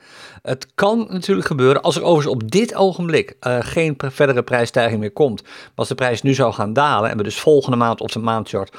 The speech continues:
nog een lager dal zien, is dat niet per definitie een bearish signaal, want we zijn dan eigenlijk nog steeds bezig met een lager dal. We hebben niet echt een piek gehad. Kijk maar,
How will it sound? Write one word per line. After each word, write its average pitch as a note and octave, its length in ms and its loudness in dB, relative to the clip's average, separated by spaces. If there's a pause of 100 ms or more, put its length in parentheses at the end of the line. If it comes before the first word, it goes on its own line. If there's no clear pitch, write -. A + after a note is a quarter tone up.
(180)
nog D#3 340 0
een A#2+ 80 2
lager G#2 360 2
dal G2+ 240 0
zien, B2 300 -6 (340)
is E3+ 200 -2
dat D#3 300 0
niet C#3 280 -2
per E3+ 120 2
definitie D3 800 0
een A#2+ 120 -2
bearish B2 320 2
signaal, A2+ 440 0
want A2 180 -2
we A2+ 100 -4
zijn C3+ 220 0
dan A#2 140 0
eigenlijk B2 440 -2
nog A#2 160 -4
steeds A#2 320 0
bezig A2+ 380 -2
met A2 240 -4
een A2 80 -4
lager A2 280 0
dal. A#2 120 2
We G2 60 0
hebben A2+ 180 2
niet C3+ 100 -2
echt - 160 -8
een A2+ 80 -8
piek - 180 -8
gehad. E2+ 300 -10 (320)
Kijk C3+ 220 -2
maar, G#2 240 -6